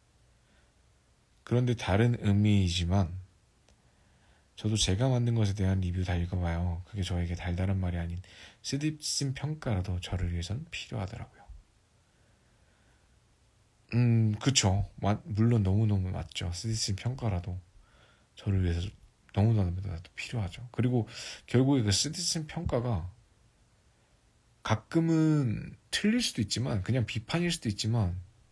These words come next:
가끔은 너무나도 저를 자기 객관화할 수 있도록 만들어주기도 하는 것 같아요. 그래서 저에게도 참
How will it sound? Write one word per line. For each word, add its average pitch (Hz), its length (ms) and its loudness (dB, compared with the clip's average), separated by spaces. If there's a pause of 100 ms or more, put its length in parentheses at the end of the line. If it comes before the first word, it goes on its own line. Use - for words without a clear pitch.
(1080)
가끔은 147 760 0
너무나도 131 460 2
저를 - 280 0
자기 107 360 -2
객관화할 90 500 -2
수 - 140 -10
있도록 82 260 -8
만들어주기도 92 1040 -6
하는 143 180 -2
것 131 80 -6
같아요. 85 340 -8 (1000)
그래서 107 340 -2
저에게도 120 460 0
참 120 360 -4